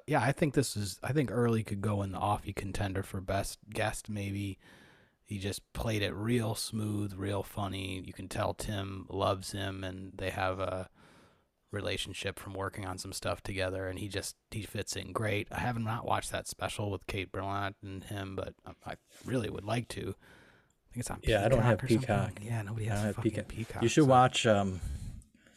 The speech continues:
Speaker 2: um, Search Party if you haven't. I
Speaker 1: I have
Speaker 2: love
Speaker 1: watched a,
Speaker 2: Search
Speaker 1: I've watched
Speaker 2: Party.
Speaker 1: a couple seasons.
Speaker 2: You gotta get all the way through. It gets
Speaker 1: I
Speaker 2: better
Speaker 1: know,
Speaker 2: as it
Speaker 1: I know.
Speaker 2: goes.
Speaker 1: I,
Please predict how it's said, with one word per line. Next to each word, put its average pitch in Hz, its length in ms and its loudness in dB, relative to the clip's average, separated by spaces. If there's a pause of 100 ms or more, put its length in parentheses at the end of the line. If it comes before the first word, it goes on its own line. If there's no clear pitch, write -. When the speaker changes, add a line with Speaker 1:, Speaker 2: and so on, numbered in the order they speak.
(600)
Speaker 2:
um, 90 380 -4
Search - 380 4
Party 95 280 6
if 92 120 -2
you 98 80 0
haven't. 104 520 4 (360)
I 95 120 4
Speaker 1:
I - 140 4
have 165 80 8
Speaker 2:
love - 120 10
Speaker 1:
watched - 180 6
a, 160 40 10
Speaker 2:
Search - 120 2
Speaker 1:
I've 143 80 6
watched 127 100 10
Speaker 2:
Party. 127 180 10
Speaker 1:
a 147 60 4
couple 135 300 4
seasons. 92 760 -4 (640)
Speaker 2:
You 117 120 6
gotta 123 220 10
get 117 180 8
all 107 220 8
the 107 80 8
way 104 140 6
through. - 320 -2 (200)
It 101 180 -2
gets 107 220 4
Speaker 1:
I 101 40 -2
Speaker 2:
better 98 220 4
Speaker 1:
know, 92 60 2
Speaker 2:
as 92 140 0
it - 80 -6
Speaker 1:
I - 40 -2
know. 90 140 2
Speaker 2:
goes. 92 260 -6
Speaker 1:
I, 104 100 -2